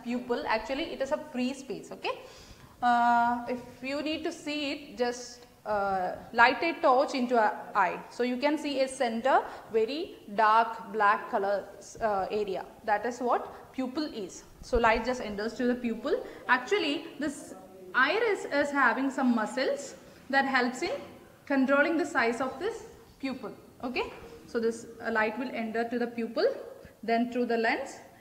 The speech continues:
and finally it reaches to the retina. So in this sensory retina, we already said that sensory retina is having rods and cones. Rods and cones are the photoreceptors.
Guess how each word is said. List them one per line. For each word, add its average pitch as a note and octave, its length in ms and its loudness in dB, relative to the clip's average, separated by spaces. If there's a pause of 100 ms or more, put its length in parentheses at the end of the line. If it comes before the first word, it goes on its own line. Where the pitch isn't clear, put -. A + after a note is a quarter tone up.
(140)
and A#3 260 -2
finally C#4+ 400 4
it B3 140 -2
reaches B3 340 0
to A#3+ 120 -2
the D#4 160 0 (380)
retina. B3+ 460 0 (520)
So - 140 -2
in E4 140 6
this F#4+ 220 4
sensory G4 600 4
retina, C#4 500 4
we C4 120 2
already D4+ 360 0
said D#4 260 0
that - 680 0
sensory C4+ 400 2
retina D#4+ 460 2
is E4+ 120 -6 (120)
having A3+ 440 0 (260)
rods B3 680 4
and A3+ 240 -2
cones. F#3 480 -4 (140)
Rods A3+ 320 2
and C#4 220 2
cones C4 440 4 (280)
are A#3+ 220 8
the D#4+ 160 0 (440)
photoreceptors. D4+ 1200 4